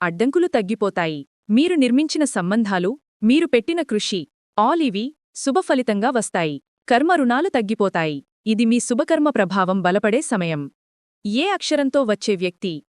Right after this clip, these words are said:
మీ జీవితాన్ని ఎలా మార్చబోతున్నాడు? ఏతో ప్రారంభమయ్యే ఆ వ్యక్తి సాధారణ వ్యక్తి కాదు. మీ గతశ్రమ, మీ ఆత్మశక్తి, మీ శుభకర్మ,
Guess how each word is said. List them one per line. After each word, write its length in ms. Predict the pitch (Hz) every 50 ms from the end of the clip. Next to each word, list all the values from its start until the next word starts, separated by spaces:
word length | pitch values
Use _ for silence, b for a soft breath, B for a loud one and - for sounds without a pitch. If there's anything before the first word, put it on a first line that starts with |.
| _ _ -
మీ 140 | 233 285 302
జీవితాన్ని 680 | 233 180 220 285 339 392 381 - 262 220 185 185 202 247 233
ఎలా 200 | 220 202 240 302 349
మార్చబోతున్నాడు? 800 | 302 240 214 - - 226 190 190 185 - 180 170 165 156 156 151 147 _ _ _ _ - 196 208 269
ఏతో 180 | 339 359 415 403
ప్రారంభమయ్యే 720 | - - 240 220 247 285 294 277 277 262 247 233 214 202 190 - -
ఆ 80 | 196 208 208
వ్యక్తి 380 | 180 190 185 - - 233 208 233 294 _ _ -
సాధారణ 500 | - - 233 254 285 320 359 359 359 311
వ్యక్తి 300 | 247 196 185 180 - 196
కాదు. 300 | - 185 170 165 160 156 139 - _ _ _ - 214
మీ 160 | 214 254 302 254
గతశ్రమ, 520 | 208 208 196 294 320 - - 240 196 180 175 214 254 _ _ _ _ -
మీ 140 | 214 220 233 226 - 180
ఆత్మశక్తి, 640 | 190 226 - - 349 320 - - - _ - 185 190 247 - _ _ _ -
మీ 140 | 226 254 277
శుభకర్మ, 520 | - - 220 202 302 - 269 220 180 170